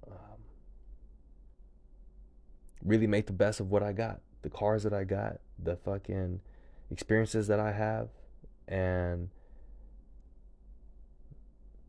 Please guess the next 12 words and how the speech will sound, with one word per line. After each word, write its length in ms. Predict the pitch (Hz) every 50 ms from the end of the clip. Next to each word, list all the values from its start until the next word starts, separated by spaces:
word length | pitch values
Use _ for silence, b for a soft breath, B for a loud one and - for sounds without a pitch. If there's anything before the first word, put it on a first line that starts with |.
| - - - - - - - -
yeah, 200 | - 104 107 101 - - - - - -
I, 160 | 98 92 -
I'm, 180 | - 98 98 -
I'm 160 | - 104 101
figuring 360 | 95 - 113 113 104 107 107 107
it 80 | 104
out 140 | 110 113 -
the 60 | - 87
best 240 | 90 98 98 -
that 100 | - 95
I 120 | 95 95 95
can. 340 | - 98 90 82 80 80